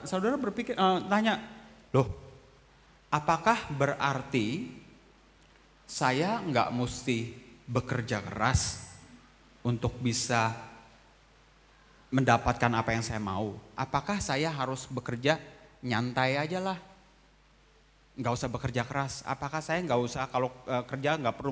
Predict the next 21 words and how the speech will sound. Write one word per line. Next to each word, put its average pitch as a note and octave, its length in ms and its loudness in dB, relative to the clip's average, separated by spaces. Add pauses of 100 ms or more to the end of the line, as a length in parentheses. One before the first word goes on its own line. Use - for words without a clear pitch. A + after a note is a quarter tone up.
ngoyo C#3 400 0
sampai, A#2+ 400 -6 (240)
sampai A#2+ 320 -6
saya A#2 160 -2
bisa B2 240 -2
mencapai A#2 480 0
goal G2+ 320 -4
saya?" G#2+ 320 -8 (2000)
Jawabannya B2+ 400 2
enggak. A2 260 0 (500)
Saya C#3+ 240 2
mau F#3 240 2
kita F3+ 160 0
belajar C3+ 320 2
pada D3 160 2
pagi A#2+ 320 2
ini D#3 160 -2
bisa C3 160 0
membedakan A#2 800 0
antara B2+ 560 -2 (160)
upah E3+ 400 -2